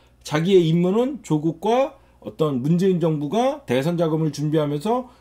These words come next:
정부 커넥션으로 만들려고 했던, 그게 사실상 조국 기소를 할 때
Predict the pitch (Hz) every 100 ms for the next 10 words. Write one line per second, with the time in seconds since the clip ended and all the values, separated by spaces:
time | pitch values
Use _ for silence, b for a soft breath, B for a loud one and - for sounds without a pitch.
0 | B - 135 160 170 233 - 311 294 269
1 | 240 220 165 139 147 151 147 135 139 139
2 | 127 - 214 269 - 139 170 233 311 b
3 | b b - 240 233 226 240 262 269 _
4 | - 156 175 156 165 165 156 143 - 226
5 | 277